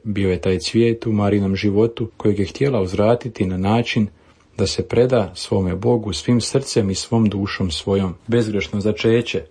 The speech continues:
bezgrešno je živjela i bezgrešno je na nebo uznesena. Prije nego što je začet Bog u njezinoj utrobi,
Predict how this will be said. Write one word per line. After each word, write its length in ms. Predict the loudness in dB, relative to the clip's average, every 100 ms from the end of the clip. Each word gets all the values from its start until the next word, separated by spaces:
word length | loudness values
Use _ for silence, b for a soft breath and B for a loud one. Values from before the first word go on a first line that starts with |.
| _ _
bezgrešno 640 | 2 4 4 0 0 2
je 60 | 2
živjela 540 | 2 2 4 2 2
i 100 | 0 0
bezgrešno 640 | 0 0 2 0 0 0
je 300 | 2 2 -2 b b _
na 120 | -2 2
nebo 260 | 2 0
uznesena. 640 | -2 0 -2 -2 -4 -4 -8 _
Prije 200 | -2 0
nego 240 | 2 2 0
što 200 | -2 0
je 80 | 2
začet 440 | 2 0 -2 -4
Bog 400 | 2 2 2 -4 -2
u 60 |
njezinoj 440 | 0 0 0 -2 0
utrobi, 480 | -2 0 -2 -2